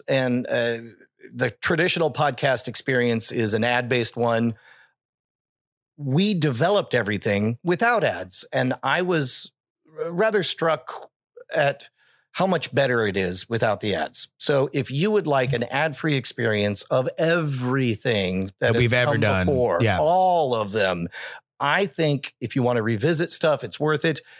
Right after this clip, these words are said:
Speaker 1: Hearing one segment effortlessly flow into the next one, I think you'll really, really dig it. So please, please, please consider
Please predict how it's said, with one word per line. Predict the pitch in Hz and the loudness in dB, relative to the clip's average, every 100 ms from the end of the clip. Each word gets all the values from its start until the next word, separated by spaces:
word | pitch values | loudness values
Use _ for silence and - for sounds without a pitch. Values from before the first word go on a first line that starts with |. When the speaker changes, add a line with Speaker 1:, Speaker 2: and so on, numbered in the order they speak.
| - | -12
Speaker 1:
Hearing | - 175 175 139 | -2 2 2 2
one | 120 147 | 2 0
segment | 147 170 143 139 135 - 156 | 0 0 0 -2 -4 -4 -2
effortlessly | 160 180 165 143 - 135 | -2 -2 -2 -2 -2 -2
flow | 120 147 131 | -2 0 0
into | 123 117 | 0 -2
the | 110 | -2
next | 104 127 135 - | 0 0 0 -2
one, | 131 135 131 123 - _ - | -2 0 0 -2 -8 _ -8
I | 101 | -4
think | 131 110 | -2 -2
you'll | 120 104 98 113 | 0 0 -2 -6
really, | 131 170 | -2 0
really | 156 147 139 | 2 0 0
dig | 120 117 | 0 0
it. | 113 - | 0 0
So | - 110 | -2 -2
please, | - 180 147 | 0 -2 0
please, | 170 143 | -2 -2
please | - 135 117 | 0 -2 0
consider | 131 113 151 139 | -2 0 2 0